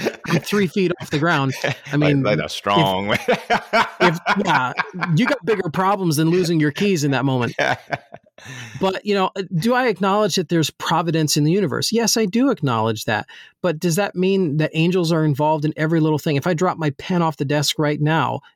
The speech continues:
Speaker 2: yeah, that's inconvenient for me. But, you know, just because it didn't roll across the room too, does that mean an angel put his foot down and kept it from rolling away? Uh,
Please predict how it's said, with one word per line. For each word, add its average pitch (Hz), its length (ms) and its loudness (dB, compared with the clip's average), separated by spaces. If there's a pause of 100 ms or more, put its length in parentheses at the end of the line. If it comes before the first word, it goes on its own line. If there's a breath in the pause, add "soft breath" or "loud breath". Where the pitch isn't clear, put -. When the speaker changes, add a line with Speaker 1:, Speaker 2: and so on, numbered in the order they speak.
Speaker 2:
yeah, 185 140 0
that's 180 200 -2
inconvenient 160 840 0
for 127 160 -2
me. 120 320 0 (340 loud breath)
But, 143 100 0
you 143 60 4
know, 143 80 2
just 160 200 0
because 190 220 0
it 175 80 -2
didn't 151 280 0
roll 151 320 2
across 147 320 -2
the 139 100 -2
room 143 240 2
too, 208 140 0
does 123 100 -2
that 143 140 0
mean 151 120 2
an 135 60 2
angel 143 280 2
put 147 180 -4
his 123 120 -2
foot - 240 -6
down 160 220 2
and 139 80 2
kept 147 180 -2
it 147 80 0
from 123 180 0
rolling 131 300 2
away? 120 320 2 (440 loud breath)
Uh, 147 200 0